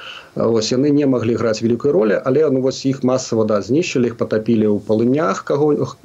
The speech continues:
хто адмовіўся хрысціцца. Дарэчы, разам з імі патапілі і,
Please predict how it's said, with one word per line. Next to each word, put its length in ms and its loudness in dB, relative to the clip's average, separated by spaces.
хто 240 0
адмовіўся 400 0
хрысціцца. 640 0
Дарэчы, 320 0
разам 240 2
з 160 0
імі 160 4
патапілі 560 0
і, 300 2